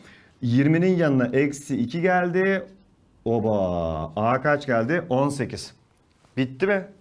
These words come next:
Bitmedi. Çünkü bir de neyi soruyor sana? Toplamlarını soruyor güzel kardeşim. Hadi biraz moraralım. Şöyle yirmi iki gelsin. Buradan da on sekiz gelsin. Buradan da cevabım kırk gelsin. Bitti gitti.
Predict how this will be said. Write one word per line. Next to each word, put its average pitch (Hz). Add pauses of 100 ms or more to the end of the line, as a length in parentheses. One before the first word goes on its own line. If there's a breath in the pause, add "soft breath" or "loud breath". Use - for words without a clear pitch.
(160)
Bitmedi. 151 (280 loud breath)
Çünkü 147
bir 143
de 160
neyi 170
soruyor 139
sana? 180 (200 loud breath)
Toplamlarını 139
soruyor 196
güzel 156
kardeşim. 147 (320 loud breath)
Hadi 143
biraz 156
moraralım. 135
Şöyle 110 (180)
yirmi 127
iki 143
gelsin. 151
Buradan 139
da 139
on 139
sekiz 139
gelsin. 135
Buradan 131
da 107
cevabım 127
kırk 156
gelsin. 131 (760 soft breath)
Bitti 127
gitti. 95